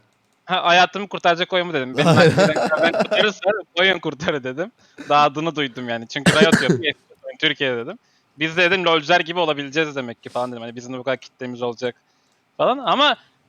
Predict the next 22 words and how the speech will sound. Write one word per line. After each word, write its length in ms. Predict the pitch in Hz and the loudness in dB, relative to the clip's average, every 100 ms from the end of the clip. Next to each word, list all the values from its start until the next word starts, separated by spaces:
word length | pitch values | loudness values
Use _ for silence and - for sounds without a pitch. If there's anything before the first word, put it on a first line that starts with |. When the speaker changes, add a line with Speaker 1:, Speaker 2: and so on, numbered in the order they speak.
| _ _ _ | _ _ _
Speaker 1:
bugünü 320 | 147 208 240 | -8 -4 2
hayal 240 | 233 220 214 | 4 6 6
etmedim 360 | 214 185 147 | 2 -2 -4
yani. 200 | 127 120 | -4 -6
Bugünü 200 | 151 180 | -8 0
hayal 220 | 180 175 175 | 4 4 4
edemem 360 | 170 170 131 | 2 0 -2
bence 220 | 117 113 | -6 -8
yani. 200 | 117 117 | -8 -8
Birisi 260 | 123 127 139 | -12 -12 -6
Speaker 2:
Çok 120 | 131 | -4
Speaker 1:
bugünü 140 | 139 139 | -2 -2
Speaker 2:
zor 60 | |
Speaker 1:
hayal 160 | 131 127 | -2 -2
Speaker 2:
kanka. 260 | 101 101 | -6 -12
Speaker 1:
edemez 140 | - 139 | -10 -2
Speaker 2:
Zaten 260 | 143 214 | -2 -2
Speaker 1:
kolay 120 | 190 202 | -4 -2
Speaker 2:
bir 80 | |
Speaker 1:
kolay. 100 | 180 | -2
Speaker 2:
adım 200 | 185 214 180 170 | -4 -6 -12 -10
yaparsın. 580 | 180 233 220 - 170 | -8 -6 -8 -10 -18